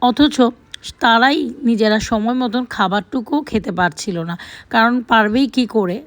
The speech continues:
ঘরের এত কাজ কোনোভাবেই সময় মেলাতে পারছিল না। রাতে খেতে বসে বাবা দুঃখিত স্বরে বলল, "দুজন মিলে দিনরাত খাটুনির পরেও অর্ধেক কাজ বাকি রয়ে গেল।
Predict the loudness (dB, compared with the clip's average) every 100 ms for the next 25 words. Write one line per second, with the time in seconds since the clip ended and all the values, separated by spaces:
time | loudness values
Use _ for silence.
0 | -10 -4 -2 0 2 0 0 -2 2 2
1 | 0 -8 -6 -2 -2 -2 -2 0 0 -2
2 | -2 -2 -2 -2 -4 -4 -4 -6 -6 -8
3 | -8 -8 -12 -20 -20 -20 -20 -20 0 2
4 | 2 0 -2 -2 0 0 0 0 0 4
5 | 2 2 -2 -4 -6 -6 -6 -2 -2 -2
6 | -2 -4 0 2 2 0 _ _ -20 -20
7 | -6 4 6 6 4 2 0 0 2 2
8 | 2 2 4 2 -4 -4 -2 -2 -2 -2
9 | -2 0 0 2 0 -2 -6 -4 -4 -4
10 | -2 2 2 0 -2 -4 -4 -4 -2 -2
11 | -4 -6 -8